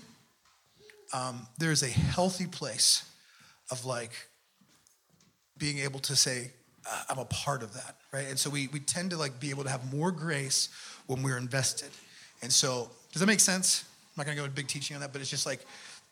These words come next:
I think that's part of God's hidden purposes in helping invest into Sarah right now. It's not just about paying bills. It's about being able to, um, express commitment and express, um, a desire to see God's best happen.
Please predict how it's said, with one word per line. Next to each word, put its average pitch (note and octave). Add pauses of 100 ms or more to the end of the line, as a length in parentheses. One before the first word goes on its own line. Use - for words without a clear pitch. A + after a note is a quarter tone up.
I D#3
think F#3
that's F#3
part D3
of C3+
God's C3+ (180)
hidden C#3+ (200)
purposes E3 (300)
in C3+
helping C#3
invest C#3
into B2+
Sarah B2+
right C#3
now. D3+
It's -
not C3+
just C#3
about B2+
paying C3
bills. A#2+ (400)
It's C3
about C3
being C3
able B2+
to, B2+ (200)
um, A2+ (220)
express B2+
commitment C#3+ (340)
and C3
express, - (360)
um, G#2 (880)
a C#3
desire C3+
to B2+
see A#2+
God's A2+
best -
happen. -